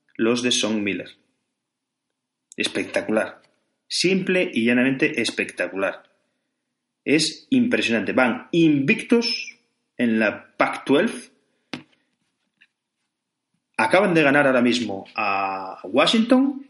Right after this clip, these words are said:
a los Washington Huskies de Markelle Fultz. Estaban jugando mientras, eh, grabamos el episodio. Acaba y, iba el partido igualado antes de empezar a grabar. Eh, estaba la cosa muy, muy igualada y finalmente han ganado por, por once puntos.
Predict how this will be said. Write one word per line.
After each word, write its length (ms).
a 100
los 40
Washington 400
Huskies 400
de 480
Markelle 440
Fultz. 640
Estaban 260
jugando 480
mientras, 460
eh, 480
grabamos 480
el 60
episodio. 340
Acaba 320
y, 320
iba 160
el 80
partido 300
igualado 480
antes 300
de 60
empezar 320
a 60
grabar. 380
Eh, 680
estaba 300
la 100
cosa 300
muy, 200
muy 140
igualada 380
y 80
finalmente 480
han 100
ganado 320
por, 240
por 140
once 260
puntos. 480